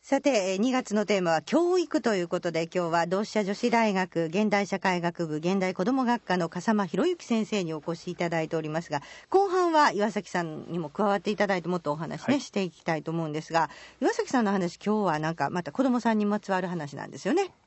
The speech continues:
Speaker 2: そうなんです。
Speaker 1: ええ。
Speaker 2: えー、三年ほど前にですね、あの、子ども環境学会という新しい学会が、えー、できまして、
Speaker 1: ええ。
Speaker 2: 設立されまして、で、まあ、そもそも私と笠間先生の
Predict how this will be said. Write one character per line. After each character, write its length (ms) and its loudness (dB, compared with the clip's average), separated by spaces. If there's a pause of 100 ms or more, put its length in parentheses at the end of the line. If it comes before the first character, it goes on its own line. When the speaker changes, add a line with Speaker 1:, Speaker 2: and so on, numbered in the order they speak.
(240)
Speaker 2:
そ 180 0
う 20 2
な 120 2
ん 20 -2
で 80 -6
す。 160 -2
Speaker 1:
え 300 2
え。 100 -6 (400)
Speaker 2:
え 380 0
ー、 20 -4
三 240 0
年 300 0
ほ 120 -2
ど 160 0
前 260 -2
に 100 -6
で 80 -10
す 160 -4
ね、 260 -2 (220)
あ 80 -8
の、 320 -6
子 160 -2
ど 100 0
も 320 -2
環 320 -4
境 320 -4
学 180 0 (100)
会 280 -6 (460)
と 100 -6
い 160 -6
う 80 -12 (840)
新 220 -4
し 100 -8
い 40 -8
学 160 -8
会 200 -8
が、 240 -8 (180)
え 320 -12
ー、 20 -14
で 100 -8
き 100 -12
ま 80 -10
し 80 -14
て、 260 -12
Speaker 1:
え 120 2
え。 40 -2
Speaker 2:
設 240 -4
立 100 -8
さ 160 -8
れ 60 -6
ま 140 -10
し 80 -16
て、 240 -12 (880)
で、 320 -4
ま 100 -6
あ、 20 -8
そ 140 -6
も 100 0
そ 120 -2
も 320 -2
私 340 -6
と 240 -4
笠 220 -10
間 140 -2
先 200 -4
生 200 -10
の 260 -10